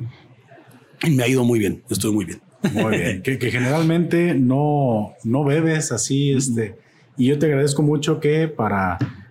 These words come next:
Speaker 2: estar aquí en este episodio de Pistología, pues, eh, rompas por ahí esa, esa costumbre y, pues, disfrutemos esta charla
Speaker 1: Sí, pues,
Speaker 2: que
Speaker 1: creo que no es bueno ser tan cuadrado, siempre hay que abrirse a todo.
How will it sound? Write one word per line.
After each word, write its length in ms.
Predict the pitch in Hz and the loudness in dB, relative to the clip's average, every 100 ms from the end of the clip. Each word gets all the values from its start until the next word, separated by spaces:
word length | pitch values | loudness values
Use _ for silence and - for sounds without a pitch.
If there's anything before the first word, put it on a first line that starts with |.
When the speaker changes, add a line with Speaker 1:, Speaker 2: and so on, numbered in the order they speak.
| _ | _
Speaker 2:
estar 340 | 98 90 120 127 | -8 -4 -2 -2
aquí 200 | 123 135 | -2 0
en 100 | 135 | 0
este 300 | 131 135 123 | 0 0 -2
episodio 460 | 110 107 135 135 | 0 -2 0 2
de 100 | 131 | 0
Pistología, 720 | 123 107 117 110 107 139 165 165 | 0 -2 -2 -2 0 0 0 -2
pues, 520 | 107 87 - - - - | -4 -2 -6 -8 -12 -14
eh, 120 | 98 | -8
rompas 520 | 104 123 131 123 120 | -2 0 0 0 -2
por 200 | - 107 | -4 -2
ahí 180 | 113 117 | 0 0
esa, 640 | 117 - 117 95 90 - - - - | -2 -2 -2 -2 -4 -8 -20 -20 -6
esa 240 | 120 131 | -2 -2
costumbre 640 | - 107 - 135 147 165 160 | -2 -2 0 2 2 0 0
y, 200 | 147 175 | 0 0
pues, 140 | 151 127 | 0 0
disfrutemos 680 | 117 104 107 170 185 185 | 0 -2 -2 0 2 0
esta 240 | 165 143 165 | -2 -2 -4
charla 500 | 156 156 156 156 151 - | -2 -2 -2 -2 -6 -12
Speaker 1:
Sí, 280 | - 131 139 | -6 -2 0
pues, 180 | 127 117 | 0 -2
Speaker 2:
que 200 | 113 107 101 | -2 -6 -6
Speaker 1:
creo 160 | 127 | -4
que 80 | 135 | 0
no 60 | 147 | 0
es 60 | |
bueno 140 | 143 143 | 0 0
ser 120 | 135 | -2
tan 160 | 139 131 | -2 -2
cuadrado, 400 | 107 90 80 - | -2 -2 -6 -10
siempre 300 | - 117 127 | -2 0 0
hay 60 | |
que 80 | 117 | 0
abrirse 280 | 120 117 110 | 0 0 0
a 60 | 107 | -4
todo. 240 | 90 101 | -8 -10